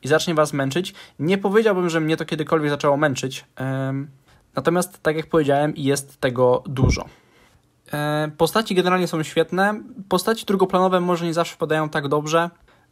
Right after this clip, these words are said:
Są postaci, które ewidentnie robią się mniej interesujące z czasem i koronnym tego przykładem jest już dwukrotnie wspomniany Puck, który na początku był bardzo fajną postacią, ale mam wrażenie, że im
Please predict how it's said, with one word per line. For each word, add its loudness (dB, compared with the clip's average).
Są 0
postaci, -2
które -2
ewidentnie 0
robią -2
się -2
mniej -4
interesujące -2
z -10
czasem -2
i -6
koronnym 4
tego 0
przykładem 0
jest -2
już -6
dwukrotnie -2
wspomniany -2
Puck, 0
który -2
na 2
początku -2
był 2
bardzo 2
fajną 2
postacią, 0
ale 0
mam 2
wrażenie, 2
że 0
im 0